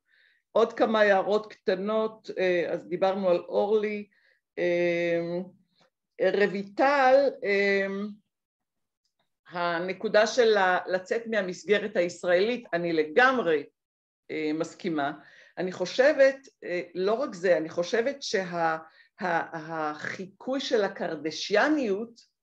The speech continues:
בעצם עוקף את המסגרת של הציונות הלאומית. וכאן זה נורא מעניין, כלומר, יש הגמוניה, אני מסכימה, אני חושבת שאורלי, את אמרת את זה,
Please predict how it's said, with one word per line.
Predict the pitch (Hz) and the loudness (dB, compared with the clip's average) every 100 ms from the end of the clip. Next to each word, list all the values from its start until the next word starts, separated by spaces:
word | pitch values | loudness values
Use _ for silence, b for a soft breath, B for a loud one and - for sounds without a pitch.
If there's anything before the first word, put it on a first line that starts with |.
| _ _ - | _ _ -6
בעצם | 160 - 202 - - | 2 2 2 -2 -2
עוקף | 175 - - - 254 - - _ _ _ _ - | -4 -6 -4 2 2 0 -16 _ _ _ _ -10
את | 170 | -6
המסגרת | 180 170 165 165 196 190 | -6 -6 -8 -4 -4 -4
של | - 175 | -4 -4
הציונות | 160 - 175 160 165 185 | -4 -4 -4 -2 -4 -4
הלאומית. | 160 151 151 160 151 - - _ _ _ _ _ _ - | 0 0 0 -2 -6 -10 -20 _ _ _ _ _ _ -6
וכאן | 170 175 208 233 | -6 0 0 2
זה | 233 | 2
נורא | 185 175 | 2 2
מעניין, | 196 190 165 170 180 127 123 | 0 0 0 -2 -2 -4 -6
כלומר, | - 165 170 170 | -6 -4 -2 -2
יש | 180 226 | -2 -4
הגמוניה, | 233 175 170 220 269 196 160 | -4 -2 0 0 2 2 0
אני | 156 | -2
מסכימה, | 151 - 175 208 | -6 -8 -6 -4
אני | 180 | -4
חושבת | - 185 | -6 -8
שאורלי, | - 190 247 277 214 | -2 0 2 2 0
את | 202 262 | 0 0
אמרת | 220 175 - | 0 0 -2
את | 175 | -6
זה, | 170 | -4